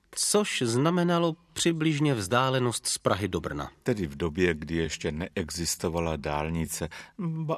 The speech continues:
Speaker 2: ani moderní silnice.
Speaker 1: Pět zemí vyslalo do boje jedenáct nejlepších mužů, jedenáct nejlepších strojů.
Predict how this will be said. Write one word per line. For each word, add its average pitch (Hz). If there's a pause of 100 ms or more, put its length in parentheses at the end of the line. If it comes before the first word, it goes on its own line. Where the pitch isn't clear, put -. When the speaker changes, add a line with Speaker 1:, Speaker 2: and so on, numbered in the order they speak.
Speaker 2:
ani 113
moderní 90
silnice. 80 (400)
Speaker 1:
Pět 170
zemí 127 (260)
vyslalo 113
do 117
boje 123
jedenáct 139
nejlepších 107
mužů, 127 (300)
jedenáct 117
nejlepších 98
strojů. 78